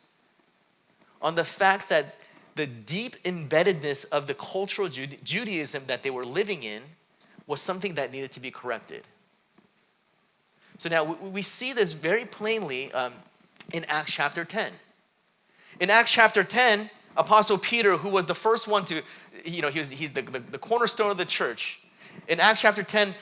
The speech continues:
Apostle Peter is given a vision. In this vision,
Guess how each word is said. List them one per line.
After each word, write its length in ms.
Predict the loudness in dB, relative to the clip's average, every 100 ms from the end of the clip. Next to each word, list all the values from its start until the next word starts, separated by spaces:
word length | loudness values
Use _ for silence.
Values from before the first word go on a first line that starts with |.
| -4
Apostle 440 | 0 4 4 4 0
Peter 300 | -2 0 2
is 140 | 2
given 240 | 2 2 2
a 40 |
vision. 360 | 2 0 0 -8 -16 _ _ _ -20 2
In 160 | 4 6
this 160 | 6
vision, 420 | 6 6 6 2